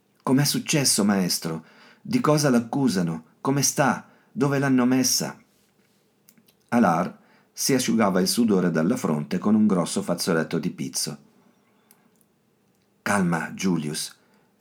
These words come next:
Ecco tutto. Dopo il nostro ritorno da Marsiglia, abbiamo trovato la sûreté ad attenderci. In particolare c'era uno, il commissario Vargas, che mi ha fatto molte domande.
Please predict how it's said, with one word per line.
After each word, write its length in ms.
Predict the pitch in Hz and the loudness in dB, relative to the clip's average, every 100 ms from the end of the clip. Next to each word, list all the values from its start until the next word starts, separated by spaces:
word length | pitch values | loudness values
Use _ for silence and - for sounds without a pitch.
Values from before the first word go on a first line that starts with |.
| _ | _
Ecco 300 | 117 120 117 | -4 -2 -4
tutto. 480 | 95 78 - 85 - _ _ _ _ _ _ _ | -4 -6 -8 -14 -14 _ _ _ _ _ _ _
Dopo 320 | 101 120 110 | 0 2 2
il 60 | 98 | 2
nostro 420 | 104 113 98 95 | 2 2 2 0
ritorno 520 | 85 87 110 107 95 | 0 0 0 2 2
da 100 | 87 | 0
Marsiglia, 720 | 85 90 - 73 71 82 101 - _ _ _ - | 0 0 -2 -4 -4 -4 -6 -8 _ _ _ -4
abbiamo 360 | 117 131 131 | 0 2 2
trovato 640 | 117 120 113 117 117 104 95 - - | 2 2 2 2 2 0 -2 -12 -6
la 180 | 107 113 | -2 0
sûreté 460 | - 123 - 127 | 2 2 2 0
ad 120 | 131 117 | 2 2
attenderci. 880 | 117 117 95 82 76 - - 76 - _ _ _ _ _ _ _ - - _ | 0 0 0 0 -4 -8 -8 -10 -14 _ _ _ _ _ _ _ -20 -20 _
In 140 | 113 107 | 0 2
particolare 640 | 107 113 110 110 107 92 | 2 0 2 4 4 2
c'era 260 | - 101 101 | 0 0 2
uno, 420 | 92 87 98 98 - - | 2 2 0 -2 -10 -12
il 160 | 80 87 | -8 -6
commissario 600 | 73 80 - 87 85 82 | -2 -2 0 0 0 0
Vargas, 680 | 90 80 82 90 104 - - _ _ _ - | 0 -2 -2 -2 -2 -6 -10 _ _ _ -2
che 100 | 127 | 2
mi 120 | 135 | 2
ha 40 | |
fatto 300 | 131 147 131 | 0 -2 2
molte 260 | 120 117 120 | 2 2 2
domande. 640 | 113 95 78 80 78 - | 2 2 -2 -6 -10 -14